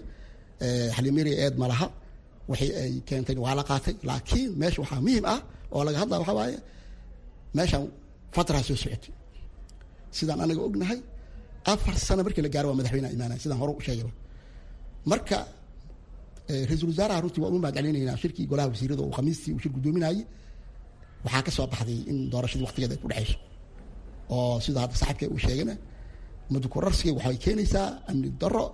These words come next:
iyo xasilooni darro. Saasay keenaysaa. Annagoo taas ka duulayno, dowlad goboleedyadii waxay wada qaateen marka. Hal aragtiyay wada qaateen. Waa runtii waa fursad fiican waaye. Oo runtii madaxweynaha Galmudug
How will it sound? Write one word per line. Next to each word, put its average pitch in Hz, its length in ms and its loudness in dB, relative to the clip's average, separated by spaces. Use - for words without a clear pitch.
iyo - 140 0
xasilooni 123 400 2
darro. 117 180 0
Saasay 135 280 0
keenaysaa. 127 400 0
Annagoo 180 300 2
taas 180 180 2
ka 151 80 4
duulayno, 170 400 6
dowlad 147 240 4
goboleedyadii 175 420 4
waxay 151 180 2
wada 143 180 2
qaateen 123 380 -2
marka. 175 220 -2
Hal 190 180 6
aragtiyay - 340 2
wada 117 140 -2
qaateen. 117 280 -2
Waa 127 160 0
runtii 156 260 0
waa 123 200 0
fursad 151 280 6
fiican 131 320 2
waaye. 117 180 -2
Oo - 180 0
runtii 135 340 0
madaxweynaha 127 360 0
Galmudug 143 340 2